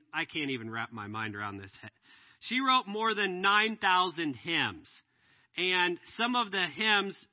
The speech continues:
do not have her, her name, Fanny Crosby, because they were worried that she would fill up the entire hymn book. So she wrote under different names so that they could continue to use her hymns because they didn't want just Fanny Crosby in the hymn book.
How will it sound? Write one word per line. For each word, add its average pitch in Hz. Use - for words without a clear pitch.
do 170
not 180
have 165
her, 151
her 139
name, 147
Fanny 151
Crosby, 175
because 135
they 156
were 147
worried 165
that 147
she 214
would 196
fill 165
up 151
the 147
entire 139
hymn 147
book. 113
So 131
she 180
wrote 202
under 180
different 170
names 165
so 175
that 180
they 175
could 170
continue 208
to 170
use 175
her 160
hymns 139
because 139
they 156
didn't 165
want 156
just 147
Fanny 139
Crosby 131
in 127
the 117
hymn 147
book. 123